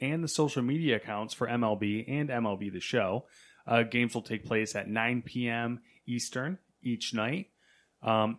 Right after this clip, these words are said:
on Mondays, Wednesdays, and Fridays at nine P M, uh, Eastern again. The league will hold prime time streams with commentary and conversation from Robert Flores. Is that how you say that?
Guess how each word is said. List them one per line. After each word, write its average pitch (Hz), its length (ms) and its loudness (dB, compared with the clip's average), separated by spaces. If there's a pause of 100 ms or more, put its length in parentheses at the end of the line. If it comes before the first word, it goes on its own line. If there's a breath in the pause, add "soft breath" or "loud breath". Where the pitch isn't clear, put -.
on 123 200 4
Mondays, 170 500 2
Wednesdays, 131 720 -2
and 170 200 -2
Fridays 104 580 -2
at 110 200 -2
nine 101 240 -2
P 104 220 -8
M, 101 280 -4 (460 soft breath)
uh, 104 240 4
Eastern 113 480 -4
again. 107 420 -6 (160)
The 131 160 8
league 151 340 10
will 127 160 10
hold 147 540 10
prime 190 500 2
time 190 460 2
streams 104 680 -2 (760 soft breath)
with 135 240 8
commentary 180 800 4
and 143 220 2
conversation 151 840 0
from 110 320 0
Robert 156 440 2
Flores. 190 640 0 (100)
Is - 60 -16
that 139 100 -6
how 143 80 -4
you 156 60 -2
say 156 160 -6
that? 170 220 -2